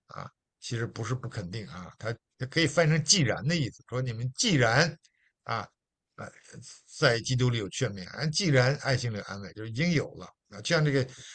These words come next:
呃，父母对这个孩子说话也是这样啊，就是说，如果说，呃，父母对这个，比如有个哥哥啊，他，他家里有一弟弟啊，如果这爸爸对这个儿，这个大儿子说，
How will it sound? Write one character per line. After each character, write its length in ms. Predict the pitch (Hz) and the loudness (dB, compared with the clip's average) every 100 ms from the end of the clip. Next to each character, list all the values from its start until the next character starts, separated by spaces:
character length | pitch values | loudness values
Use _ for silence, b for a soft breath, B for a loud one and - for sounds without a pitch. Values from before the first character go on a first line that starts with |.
| B | B
呃， 240 | 120 113 113 | -4 -4 -4
父 200 | - 165 | -2 4
母 160 | 139 | 4
对 160 | 120 151 | 4 4
这 80 | 139 | 4
个 140 | 117 | 2
孩 300 | - 98 127 | -2 -2 2
子 120 | 151 | 2
说 200 | - 139 | 4 4
话 60 | 113 | 2
也 40 | |
是 80 | 90 | 0
这 120 | 123 | -4
样 100 | 107 - _ | -4 -8 _
啊， 160 | 95 | -14
就 100 | 104 | -10
是 60 | 104 | -6
说， 180 | 113 120 | -2 0
如 100 | 131 | 0
果 140 | 120 | 0
说， 260 | 104 123 - b b b b _ _ | 0 -2 -2 b b b b _ _
呃， 220 | 95 95 | -14 -10
父 140 | - | -4
母 100 | 123 | -2
对 220 | 107 127 117 | 0 0 0
这 120 | 117 | -2
个， 200 | 107 95 | -2 -4
比 100 | 95 | -2
如 100 | 104 | -2
有 120 | 107 | -2
个 320 | 101 104 101 104 | -2 0 0 0
哥 220 | 135 135 | 2 2
哥 120 | 113 - - | 2 -6 -12
啊， 200 | 101 104 | -10 -8
他， 100 | 101 104 101 101 - - _ _ _ | -6 -4 -4 -8 -12 -18 _ _ _
他 180 | 110 101 | -14 -6
家 180 | 113 | -4
里 100 | 110 | -4
有 60 | 110 | -6
一 160 | 101 98 | -6 -2
弟 160 | 131 127 | 2 2
弟 180 | 90 _ _ - | 2 _ _ -18
啊， 100 | 85 | -12
如 180 | 98 | -8
果 140 | 101 98 | -6 -6
这 140 | 101 | -6
爸 200 | - 123 | 2 2
爸 80 | 104 | 2
对 140 | 104 | -2
这 100 | 110 | -4
个 80 | 104 101 104 98 - | -4 -4 -4 -4 -8
儿， 280 | 104 101 - _ _ _ _ _ | -6 -6 -10 _ _ _ _ _
这 160 | - 113 | -4 -4
个 60 | - _ _ | -6 _ _
大 140 | 151 | 2
儿 100 | 120 | 4
子 120 | 117 110 | 2 4
说， 360 | 131 135 - | 6 6 4